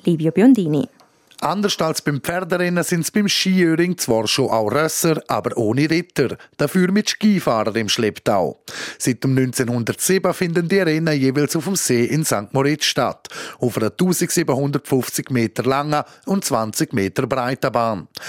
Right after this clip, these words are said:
Speaker 2: Letztes Wochenende hat der Start vom Skijöring nicht können durchgeführt werden. Diesen Sonntag soll's jetzt soweit sein.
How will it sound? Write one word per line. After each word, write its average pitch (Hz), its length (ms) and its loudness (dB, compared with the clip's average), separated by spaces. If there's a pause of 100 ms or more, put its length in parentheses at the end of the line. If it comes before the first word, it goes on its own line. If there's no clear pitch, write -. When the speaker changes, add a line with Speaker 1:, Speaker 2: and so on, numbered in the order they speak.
(240)
Speaker 2:
Letztes 127 360 0
Wochenende 175 460 0
hat 170 120 -4
der 185 60 2
Start 147 400 -2
vom 180 140 0
Skijöring 165 680 2
nicht 170 260 0
können 147 240 0
durchgeführt 123 640 0
werden. 120 380 0 (300)
Diesen 107 180 4
Sonntag 113 460 -2
soll's 92 300 -2
jetzt 107 200 -2
soweit 139 360 0
sein. 110 280 0